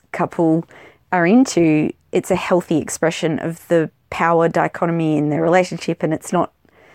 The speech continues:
it's not weird. It's not, doesn't make you feel sick. It's not gross. It's, <laughs> it's awesome and funny and beautiful and meaningful. And, um, I really, really, really am impressed,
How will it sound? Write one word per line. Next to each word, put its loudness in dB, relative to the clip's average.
it's -8
not 2
weird. 6
It's -2
not, -4
doesn't -2
make 0
you -12
feel 2
sick. 0
It's -8
not 0
gross. 2
It's, -6
<laughs> 4
it's -2
awesome 4
and 4
funny 2
and 0
beautiful 2
and 2
meaningful. 2
And, -2
um, 0
I 0
really, 6
really, 4
really 4
am 0
impressed, 0